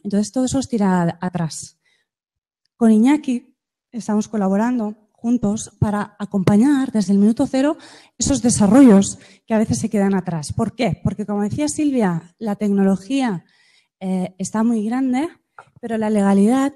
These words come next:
es un bikini pequeño. Entonces, ya que la ley no llega, pues aprovechemos esos huecos para, eh, hacer evolucionar la sociedad.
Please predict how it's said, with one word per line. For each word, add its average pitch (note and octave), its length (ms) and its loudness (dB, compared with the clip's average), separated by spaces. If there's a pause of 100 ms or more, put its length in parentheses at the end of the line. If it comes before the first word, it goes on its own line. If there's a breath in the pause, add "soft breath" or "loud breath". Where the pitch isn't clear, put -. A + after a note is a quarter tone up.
es - 160 -6
un A#3+ 160 2
bikini G#3+ 400 0
pequeño. G#3 720 2 (480)
Entonces, A3 680 -2
ya C4 220 -2
que B3 180 -2
la F#3+ 220 2
ley A3+ 460 2 (160)
no G3 180 2
llega, B3+ 520 0 (300)
pues F#3+ 160 -8
aprovechemos B3 840 -2
esos F3+ 240 -6
huecos C#4+ 560 -6 (1200)
para, G3+ 500 -2
eh, F3 440 0 (180)
hacer G#3+ 280 -2
evolucionar A3 460 4
la G3+ 100 2
sociedad. E3 520 -4